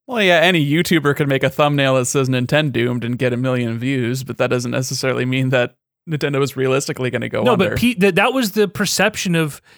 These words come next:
Speaker 2: of Nintendo. And there were some fine games, but, like, Captain Toad wasn't a reason to sp-, spend four hundred dollars on a Wii U. That's r-, ridiculous.
Speaker 1: It still is the reason. It still is, is a perception that they have because look at you and you're just always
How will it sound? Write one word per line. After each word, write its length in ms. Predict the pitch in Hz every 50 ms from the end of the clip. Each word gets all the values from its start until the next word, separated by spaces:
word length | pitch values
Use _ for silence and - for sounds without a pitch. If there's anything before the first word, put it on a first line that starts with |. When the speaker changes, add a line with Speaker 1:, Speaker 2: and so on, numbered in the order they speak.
| _ _ _ _ -
Speaker 2:
of 140 | 156 160 160
Nintendo. 640 | 165 165 - - 196 240 240 143 110 107 107 110 - -
And 400 | 143 147 147 147 147 147 143 - 160 160
there 160 | 160 190 202
were 80 | 226 214
some 160 | - 240 233
fine 400 | - - - 151 151 196 214 190
games, 300 | 135 123 117 127 143 127
but, 80 | 139 147
like, 140 | 143 131
Captain 320 | - 165 170 190 - 190 139
Toad 280 | - 143 147 180 175
wasn't 260 | 139 135 131 123 120 117
a 40 |
reason 260 | 113 120 123 117 123 117
to 40 | 107 -
sp-, 220 | - 127 120 -
spend 240 | 113 - 151 131 123
four 160 | - 135 131
hundred 80 | 127 113
dollars 240 | 113 123 127 117
on 60 | 120 110
a 40 |
Wii 120 | 107 113 113
U. 260 | 113 135 127 120 139
That's 180 | 143 143 - -
r-, 80 | 135 - _ _ _ 131
ridiculous. 300 | 127 131 - 185 185 196
Speaker 1:
It 20 |
still 200 | - 208 202 208
is 140 | 226 202 160
the 100 | 139 131
reason. 400 | 170 139 131 131 - 143 139 - -
It 100 | 165 160
still 240 | - - 180 185
is, 260 | 180 170 170 143 151 - - _
is 300 | - 147 156 156 147 139
a 320 | - 131 131 127 127 123 123
perception 500 | - 143 127 - 139 127 123 - 135 127
that 140 | 120 120 -
they 160 | 131 123 120
have 240 | 127 123 123 120 -
because 340 | 127 - 139 127 123 123
look 180 | 127 135 143 -
at 80 | 139 113
you 260 | 131 147 160 143 127
and 120 | 120 123
you're 100 | 120 123
just 200 | 117 123 120 -
always 400 | 120 127 127 131 127 127 127 -